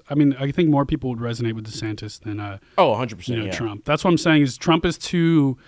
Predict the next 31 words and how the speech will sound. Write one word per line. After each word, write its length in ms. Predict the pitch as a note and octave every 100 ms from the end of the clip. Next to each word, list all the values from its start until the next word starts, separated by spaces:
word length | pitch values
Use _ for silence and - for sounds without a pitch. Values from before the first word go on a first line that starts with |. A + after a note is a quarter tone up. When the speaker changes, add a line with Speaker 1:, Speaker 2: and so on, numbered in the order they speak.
| _ _ _ _
Speaker 2:
He's 120 | B2+
too 60 | A#2
Speaker 1:
divisive. 260 | C3+ D#3+ E3
Speaker 2:
polarizing. 400 | C#3+ C#3 C3 D#2+
Speaker 1:
He's 140 | D3+ -
too 100 | E3
Speaker 2:
Yeah. 40 |
Speaker 1:
polarizing 880 | - C#3+ C#3 C3 C3+ C3 B2+ B2+ B2 _
that 320 | C3 A#2+ A#2 _ _ _
if 200 | C3+ D3+
it 60 |
was, 220 | C#3+ D3 D#3+
if 120 | C#3+
he 120 | F3+
ran, 300 | D#3+ F#3 E3
it 60 | C3+
would 120 | C3+
just 160 | C3+
be, 300 | - C3+ B2 - _ _ _ _
"We 140 | C#3 C#3
can't 240 | D3 A#2+
let 180 | B2 A2+
him 180 | A#2+ A#2
in. 200 | A2 A2+
Look 160 | A2+
what 100 | B2+
he 100 | B2+
did 200 | A#2 A2+
before." 400 | A2 - A2+ A2
And 160 | A2 B2
Speaker 2:
Yeah. 140 | A2+